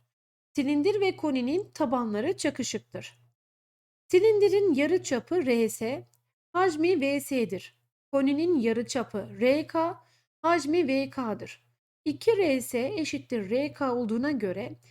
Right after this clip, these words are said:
V K bölü V S nedir diyor gençler. Öncelikle şurayı uzatalım arkadaşlarım.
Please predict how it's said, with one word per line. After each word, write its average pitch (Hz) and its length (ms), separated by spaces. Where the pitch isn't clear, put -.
V 330 220
K 370 360
bölü 196 280
V 311 220
S 349 360
nedir 240 340
diyor 196 160
gençler. 180 580
Öncelikle 381 720
şurayı 285 540
uzatalım 254 540
arkadaşlarım. 202 800